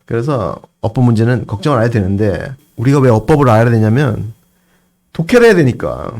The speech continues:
어법을 모르면 독해가 안 되잖아. 그러니까 그 정도만 알면 된다고. 아시겠죠? 근데 기출 분석을 하다가 어법이 모르는 게 나오면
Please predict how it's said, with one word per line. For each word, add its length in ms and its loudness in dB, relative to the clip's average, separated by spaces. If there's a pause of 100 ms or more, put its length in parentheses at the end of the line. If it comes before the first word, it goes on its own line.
(160)
어법을 340 2
모르면 540 0
독해가 340 -4
안 80 2
되잖아. 540 -4 (120)
그러니까 280 -4
그 120 -10
정도만 320 0
알면 200 2
된다고. 360 -4 (1000)
아시겠죠? 500 -4 (320)
근데 140 0
기출 300 0
분석을 260 0
하다가 560 -4
어법이 500 -4
모르는 260 0
게 60 2
나오면 600 -2